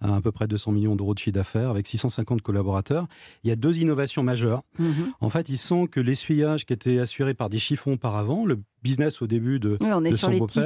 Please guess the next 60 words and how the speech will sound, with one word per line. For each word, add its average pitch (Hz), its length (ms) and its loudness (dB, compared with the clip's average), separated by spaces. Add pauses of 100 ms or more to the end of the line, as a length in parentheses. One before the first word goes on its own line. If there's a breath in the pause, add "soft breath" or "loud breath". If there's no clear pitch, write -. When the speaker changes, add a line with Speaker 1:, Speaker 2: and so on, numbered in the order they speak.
Speaker 2:
tissus 311 440 0
et, 220 80 4
Speaker 1:
C'est 247 100 6
ça. 214 180 4
Speaker 2:
et, 190 200 0
et 208 40 0
c'est 220 240 -4
en 233 60 2
train 269 180 -4
de 254 60 -10
se - 80 -2
transformer 208 640 -4
à 220 80 -4
l'époque 196 360 -4
où 196 60 0
lui 185 160 0
arrive. 196 340 -2
Donc, 208 280 -2
euh, 170 420 0
on 170 220 0
abandonne 233 340 0
les 226 100 -2
tissus, 220 280 -4
on 269 80 2
va 233 100 0
vers 240 100 -2
le 220 80 -2
papier. - 380 -6
Speaker 1:
C'est - 160 -2
exactement 139 460 0
ça. 180 180 0
Lui 165 140 2
a 160 40 2
cette 147 200 -2
vision, 143 300 2
on - 20 2
va 151 140 2
vers 147 140 0
le 139 120 0
papier 160 480 0 (420 loud breath)
et 123 80 2
il 123 80 4
développe 143 320 2
la 139 80 0
première 170 320 2
bobine 147 340 2
de 127 80 2
Watt, 123 400 2 (200)
une 117 80 2
grosse 143 200 0
bobine 131 360 0
qui - 100 -8
va 101 100 0
servir 120 360 0
dans 110 100 -2
les 101 80 -2
garages, 101 420 -2
dans 107 120 0
les 98 140 -2
industries. 104 500 -2